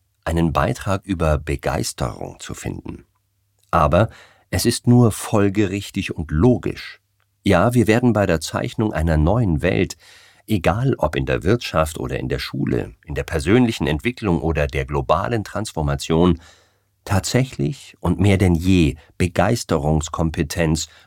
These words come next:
und begeisterte Inspiratoren brauchen, um die Zukunft unseres Planeten in die richtigen Bahnen zu lenken. Ohne Begeisterung wird nichts gehen.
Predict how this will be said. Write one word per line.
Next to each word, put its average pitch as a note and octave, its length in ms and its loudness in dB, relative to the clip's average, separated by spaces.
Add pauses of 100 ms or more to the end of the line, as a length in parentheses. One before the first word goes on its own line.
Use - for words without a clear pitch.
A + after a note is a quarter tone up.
und - 380 -2
begeisterte E2 800 -2
Inspiratoren E2+ 1080 0
brauchen, D2+ 580 0 (500)
um F2+ 140 0
die F#2+ 140 2
Zukunft C#3 560 0
unseres F#2+ 420 0
Planeten F2 560 0
in D#2+ 180 -2
die D2 160 -6
richtigen D#2 640 -6
Bahnen A#1+ 340 -4
zu - 160 -12
lenken. - 400 -16 (760)
Ohne D#3+ 280 6
Begeisterung - 880 -2 (300)
wird D#2+ 300 -2
nichts D2+ 640 -2
gehen. - 320 -6